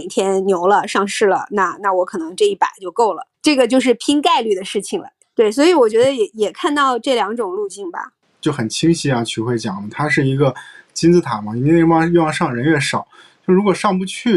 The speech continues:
Speaker 2: 然后且年纪，比如像我这么大的人，他会被公司淘汰吗？或者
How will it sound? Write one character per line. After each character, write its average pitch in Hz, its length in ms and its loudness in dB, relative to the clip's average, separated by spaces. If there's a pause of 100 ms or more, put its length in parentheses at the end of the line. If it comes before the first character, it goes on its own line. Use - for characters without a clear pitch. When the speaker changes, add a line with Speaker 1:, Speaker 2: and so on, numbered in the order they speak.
(120)
Speaker 2:
然 131 120 -4
后 165 160 0
且 127 340 -6
年 117 320 -4
纪， 160 180 2
比 131 60 -4
如 127 100 0
像 151 200 -2
我 110 100 -6
这 147 100 -4
么 143 100 0
大 151 180 0
的 123 120 -4
人， 117 200 -6 (380)
他 175 140 -2
会 202 160 0
被 165 340 2
公 175 180 2
司 185 480 2
淘 117 320 -4
汰 180 280 0
吗？ 143 120 -2
或 160 100 0
者 151 60 2